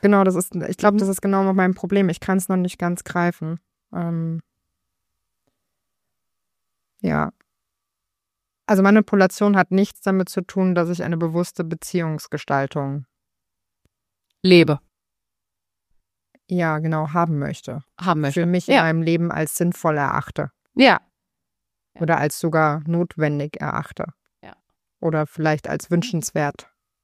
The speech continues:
Speaker 1: Vielleicht
Speaker 2: Ja.
Speaker 1: ist es genau das, ne? Manipulation heißt nicht, dass ich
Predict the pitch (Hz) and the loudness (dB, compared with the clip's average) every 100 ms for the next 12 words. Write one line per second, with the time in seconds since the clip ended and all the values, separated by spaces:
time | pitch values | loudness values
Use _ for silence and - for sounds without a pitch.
0 | _ _ _ _ _ _ _ _ - - | _ _ _ _ _ _ _ _ -8 2
1 | 233 202 208 - 185 180 165 156 - 180 | 4 4 -2 -2 0 2 0 -2 -2 0
2 | 214 240 190 190 185 185 175 - - 190 | 2 4 4 2 2 0 -2 -2 0 2
3 | 190 190 185 _ _ _ _ _ _ _ | 2 -2 -6 _ _ _ _ _ _ _
4 | _ _ _ - - 180 175 - - 196 | _ _ _ -14 0 2 2 0 2 4
5 | 208 - - - 185 175 - 170 - - | 4 0 -10 -2 0 0 0 -2 -4 -14
6 | - | -20